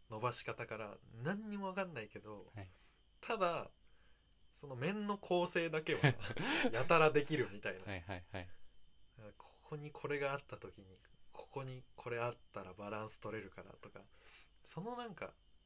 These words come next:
Speaker 1: スキルの
Speaker 2: はい。
Speaker 1: アンバランスさみたいな。
Speaker 2: はい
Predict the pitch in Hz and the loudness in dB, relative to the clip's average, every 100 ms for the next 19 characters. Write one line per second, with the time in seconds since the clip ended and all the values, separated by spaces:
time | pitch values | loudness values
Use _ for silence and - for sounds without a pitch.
0 | _ - - - - 226 101 95 92 - | _ -10 -8 -8 -4 -4 -4 -8 -16 -12
1 | - 98 90 - _ - 123 147 180 175 | -6 -6 -8 -18 _ -6 -2 -2 2 2
2 | 175 165 160 - 95 - - - - 95 | 4 0 -4 -10 -10 -12 -16 -12 -8 -8